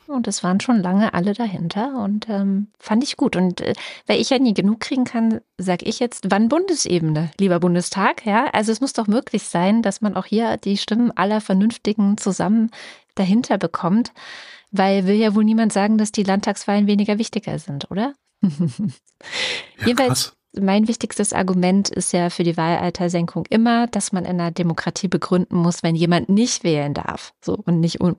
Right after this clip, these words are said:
Speaker 1: nicht umgekehrt. Ja, also ich muss nicht begründen, warum sollte jemand wählen dürfen. Aber da ist die Debatte noch nicht. Ähm, was allerdings tatsächlich eine Rolle gespielt hat, ist, dass immer mehr Menschen einsehen, dass die junge Generation eben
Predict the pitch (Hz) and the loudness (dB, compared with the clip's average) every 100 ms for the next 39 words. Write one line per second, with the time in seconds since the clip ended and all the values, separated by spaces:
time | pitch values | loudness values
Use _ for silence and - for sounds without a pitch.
0 | - 185 - 185 165 - 160 - - 156 | 0 0 2 2 0 -2 -2 -4 -2 0
1 | 165 160 165 180 170 185 - 175 180 175 | 0 0 0 -2 0 0 -2 0 0 2
2 | 180 175 165 160 180 175 165 165 170 175 | 0 0 2 2 4 2 2 0 0 -2
3 | 160 160 180 180 147 160 - 202 214 - | -2 0 0 0 0 -4 -4 -2 -2 -8
4 | - - - _ - 190 202 190 180 190 | -16 -16 -20 _ -4 0 2 4 2 0
5 | - 175 175 180 - 214 202 220 240 - | 0 0 2 0 2 0 2 2 0 -4
6 | - - - - - - 185 185 185 180 | -12 -20 -18 -18 -18 -4 2 4 4 4
7 | 185 - 185 185 190 180 - 180 185 180 | 2 0 0 2 2 0 -2 -4 -4 -2
8 | 175 165 330 359 277 - 240 240 - 190 | -2 0 0 0 -4 -2 0 0 -2 -2
9 | 180 170 180 170 165 156 160 160 - - | -4 -4 -2 -2 -2 -2 -2 -2 -4 -4
10 | 160 160 160 156 156 - 165 185 220 214 | -2 0 -2 -2 -4 -2 2 4 4 2
11 | 196 190 180 170 - - 165 170 - 165 | 2 2 0 -2 -4 -2 0 0 0 0
12 | 165 | 0